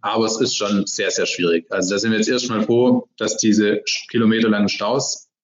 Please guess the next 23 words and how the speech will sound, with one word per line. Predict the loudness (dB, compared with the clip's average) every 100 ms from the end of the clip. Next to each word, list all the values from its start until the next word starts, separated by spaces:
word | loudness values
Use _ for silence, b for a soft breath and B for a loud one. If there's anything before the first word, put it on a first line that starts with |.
| _
jetzt | -4 -4 -4
weg | -4 -4
sind, | 0 2
dass | 2 2
die | 0
polnische | 0 0 2 0
Seite | -2 0 2
nochmal | 0 2 0
zusätzliche | 0 0 0 0 -2
Grenzübergänge | 0 0 2 2 4 4 2 0 B B B _
aufgemacht | -2 0 0 0 -2 -4 -6
hat, | -4 -4 -6 b b _ _
dass | -4 -2
die | -2
Abfertigung | -2 -2 0 4 4
schneller | 4 2 0 2
läuft. | 2 2 0 -2 -4
Aber | -4 0 2 2 0 0
das | -2 -2
Problem | -2 0 2 4
mit | 2
den | 0
Arbeitnehmern | 0 0 0 2 2 2 0